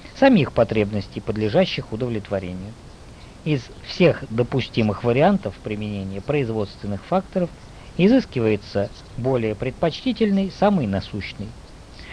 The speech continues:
Выясним эту процедуру на весьма простом условном примере.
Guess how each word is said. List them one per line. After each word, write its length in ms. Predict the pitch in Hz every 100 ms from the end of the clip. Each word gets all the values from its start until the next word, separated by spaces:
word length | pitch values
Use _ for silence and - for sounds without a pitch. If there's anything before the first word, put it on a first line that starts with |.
| - -
Выясним 420 | 254 277 - 220
эту 140 | 226
процедуру 560 | 190 185 - 156 214 180
на 140 | 127
весьма 280 | 123 - 175
простом 520 | 185 120 - 151 170
условном 440 | 113 117 127 123 101
примере. 460 | 101 98 98 110